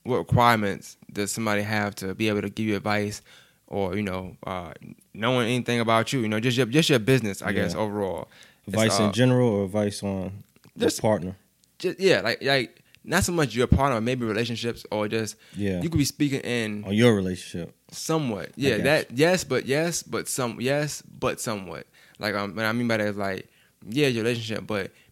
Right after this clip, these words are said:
Speaker 1: maybe you saying it to them in, like, in, like, uh, what you, what you making up, uh, what's the, what's the, what's the call when you make a situation?
Speaker 2: Hypothetical situation.
Speaker 1: Hypothetical, yeah. Like, you saying like that, but
Speaker 2: But
Speaker 1: I feel like when you say
Speaker 2: they,
Speaker 1: that,
Speaker 2: they know
Speaker 1: people
Speaker 2: and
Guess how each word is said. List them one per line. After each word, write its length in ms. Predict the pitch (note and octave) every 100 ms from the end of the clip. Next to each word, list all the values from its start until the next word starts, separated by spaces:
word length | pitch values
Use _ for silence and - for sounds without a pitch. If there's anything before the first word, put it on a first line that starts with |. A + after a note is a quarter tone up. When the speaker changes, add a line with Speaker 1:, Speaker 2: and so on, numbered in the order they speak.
| -
Speaker 1:
maybe 280 | A#2+ B2+ B2
you 100 | A#2+
saying 260 | B2+ A#2+
it 60 | A2+
to 60 | A#2+
them 180 | A#2 A2+
in, 180 | G#2 A2
like, 380 | G#2+ G2+ - - - - _ _ _ _ _ _ _ _ - _ _ _ - -
in, 120 | A2+
like, 240 | G#2 G2+
uh, 420 | G2 G2 F#2+ F#2 - - - C2+
what 140 | A2+
you, 60 | E2+
what 120 | -
you 80 | G#2
making 260 | F2+ E2 F2+
up, 120 | -
uh, 160 | F#2 F#2+ G#2+ _ _ _ _ -
what's 120 | E3
the, 100 | D#3+
what's 120 | D#3 D#3+
the, 60 |
what's 240 | E3+ E3 C#3+
the 60 |
call 140 | - A2+
when 80 |
you 20 | A2
make 100 | G2+
a 40 |
situation? 600 | - G#2+ G#2 G2+ - G2+ _ _
Speaker 2:
Hypothetical 600 | - F#2+ E2 G#2 G2+ G2
situation. 300 | - A#2+ A2
Speaker 1:
Hypothetical, 340 | G#2 A2+ G2 G#2+
yeah. 220 | A2 F2+ - - -
Like, 120 | G#2+ B2
you 100 | B2
saying 320 | - D#3 D3+
like 180 | C#3+ C#3
that, 200 | D3+ A2+
but 180 | A2+ G#2
Speaker 2:
But 160 | G2+ -
Speaker 1:
I 120 | D#3+
feel 120 | F3+
like 160 | D#3 C3+
when 180 | C3+ C#3+
you 80 | C#3
say 160 | B2
Speaker 2:
they, 80 | A#2+
Speaker 1:
that, 80 | C3+
Speaker 2:
they 140 | C3 C3
know 260 | B2+ A#2+
Speaker 1:
people 0 |
Speaker 2:
and 80 | A2